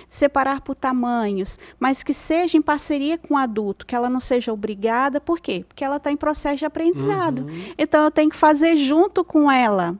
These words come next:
Speaker 1: pra que ela possa aprender.
Speaker 2: Uhum.
Speaker 1: E isso eu vou orientando. Isso a criança começa a aprender o quê? A-, aquilo que eu falei, a responsabilidade, a ter autonomia, ao planejamento,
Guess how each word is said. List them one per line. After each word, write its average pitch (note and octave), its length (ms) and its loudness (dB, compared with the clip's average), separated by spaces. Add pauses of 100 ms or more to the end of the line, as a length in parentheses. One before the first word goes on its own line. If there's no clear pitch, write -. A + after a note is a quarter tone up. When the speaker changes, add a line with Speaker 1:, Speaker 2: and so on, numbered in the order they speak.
Speaker 1:
pra B3 140 0
que - 140 -4
ela A#3+ 140 4
possa B3 380 0
aprender. G#3 640 -2 (100)
Speaker 2:
Uhum. A#2+ 320 -12
Speaker 1:
E C4 320 -2
isso E4+ 280 0
eu C4+ 80 4
vou C4+ 180 0
orientando. D#4 720 0 (440)
Isso D4 240 -2
a D#4+ 40 -2
criança D4+ 400 -2
começa C#4 640 -2
a B3 240 -2
aprender A#3+ 500 0
o B3 60 -4
quê? G3+ 320 -4 (340)
A-, - 220 -8
aquilo A#3+ 240 -4
que B3+ 60 -4
eu A#3+ 40 -2
falei, B3 280 0
a - 20 0
responsabilidade, C#4 1120 -4
a - 140 -2
ter - 160 -2
autonomia, B3 960 -2 (840)
ao G#3+ 140 -4
planejamento, A#3 1200 -2